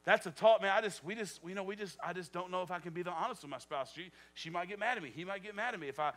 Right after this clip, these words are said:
if I'm open about an area of temptation, if I'm open about an area of desire. We just don't have, we just don't have that type of relationship." Okay, that's fine. Guess what you just said?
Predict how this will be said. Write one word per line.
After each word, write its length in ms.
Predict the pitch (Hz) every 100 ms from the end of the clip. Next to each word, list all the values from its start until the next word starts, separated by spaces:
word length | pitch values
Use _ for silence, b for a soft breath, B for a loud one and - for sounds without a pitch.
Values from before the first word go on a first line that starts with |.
| B
if 140 | 147 143
I'm 100 | 151
open 260 | 165 156 156
about 200 | 147 143
an 60 | 147
area 160 | 151 139
of 80 |
temptation, 460 | - 135 147 139 135
if 80 | 131
I'm 100 | 147 151
open 240 | 151 151
about 220 | 143 147 B B
an 120 | 139
area 120 | 156
of 80 | 160
desire. 240 | 151 175 147
We 260 | 139 190
just 260 | 208 226 151
don't 180 | 196 180
have, 240 | 196 185 135 147
we 80 | 202
just 140 | 214
don't 100 | 214
have 200 | 214 202
that 200 | 202 202
type 280 | 180 196 185
of 140 | 175 139 B -
relationship." 680 | 165 202 233 170 - 160 180 B B
Okay, 400 | 180 180 185 208 B B
that's 180 | 165 165
fine. 220 | 226 175 110
Guess 220 | 165 -
what 180 | 185 170
you 80 |
just 280 | 160 165 -
said? 240 | 180 127